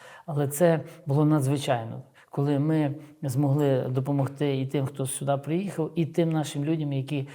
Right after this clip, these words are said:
о, опинилися в скрутних ситуаціях. І до сих пір ми тим помагаємо. Е, людина завжди живе в замкнутому своєму просторі, і вона думає, що от в неї в подвір'ї, в неї в квартирі все добре, і так само добре в інших людей.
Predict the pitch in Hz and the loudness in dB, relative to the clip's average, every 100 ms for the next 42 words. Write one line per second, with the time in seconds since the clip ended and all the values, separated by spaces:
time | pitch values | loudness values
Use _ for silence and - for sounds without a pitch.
0 | - - 139 131 135 143 147 143 131 135 | -18 -6 -2 0 -2 -2 0 -2 -4 -4
1 | 120 - 135 139 143 139 - - - 135 | -6 -6 -6 0 0 0 -8 -12 -6 -2
2 | 135 127 120 151 160 175 - 139 175 160 | 2 2 2 0 2 2 2 -2 2 4
3 | 139 - 131 123 135 127 127 117 123 - | 2 0 -4 -2 -2 0 -2 -4 -8 -12
4 | - - - 185 151 147 143 156 165 196 | -20 -12 -2 0 2 0 0 2 4 6
5 | 190 170 170 - - 160 151 156 175 156 | 6 4 2 -16 -8 2 4 6 6 6
6 | 156 170 175 170 135 135 180 190 175 135 | 8 8 8 4 -2 2 4 2 -2 -2
7 | 139 131 143 131 127 127 113 - 135 151 | -2 -2 0 -2 0 -2 -2 -2 -4 0
8 | 202 190 196 185 156 156 156 151 147 170 | 0 2 2 2 0 0 0 0 -4 -2
9 | 202 147 139 147 139 180 165 135 139 165 | -2 -4 -2 -2 2 2 2 0 0 -2
10 | 143 147 139 165 147 135 - 135 170 185 | -2 -4 0 0 0 -4 -2 2 2 2
11 | 147 - - - 139 135 165 170 143 156 | -4 -8 -10 -6 -2 0 2 2 2 2
12 | 143 139 135 170 160 135 123 123 120 | 2 -2 -2 -2 -2 -4 -4 -6 -8